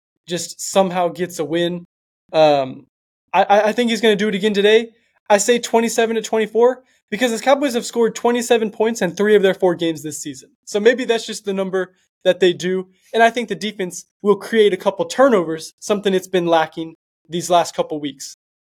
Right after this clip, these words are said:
Um, Rodney Atkins, I, I think his, my favorite song of his is, uh,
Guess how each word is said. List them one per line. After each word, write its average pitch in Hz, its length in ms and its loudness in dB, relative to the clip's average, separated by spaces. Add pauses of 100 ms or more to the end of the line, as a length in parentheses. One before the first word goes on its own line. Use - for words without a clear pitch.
(560)
Um, 160 380 0
Rodney 214 320 6
Atkins, 294 440 -2
I, 220 180 2
I 240 80 0
think 269 220 -6
his, - 360 -12 (160)
my 214 160 2
favorite 226 220 0
song 226 160 0
of 202 60 -2
his 233 180 -4
is, 165 300 -6 (300)
uh, 160 220 -6